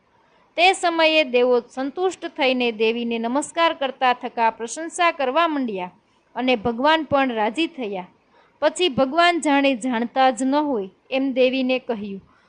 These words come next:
"તું કોણ છે?" ત્યારે દેવી કહે, હે સ્વામીન, હે પ્રભુ, હું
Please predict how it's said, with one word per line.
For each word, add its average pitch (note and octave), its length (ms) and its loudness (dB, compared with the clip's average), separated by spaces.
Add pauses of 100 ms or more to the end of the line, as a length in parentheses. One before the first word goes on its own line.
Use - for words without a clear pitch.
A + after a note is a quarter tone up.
(180)
"તું F4 120 -2
કોણ G4 340 4
છે?" G3+ 360 -8 (120)
ત્યારે B3 280 2
દેવી A#3 340 0
કહે, A3+ 360 -6
હે A#3+ 280 0
સ્વામીન, A#3 460 -2
હે C4 400 0
પ્રભુ, A#3 440 -2 (440)
હું F#4+ 180 0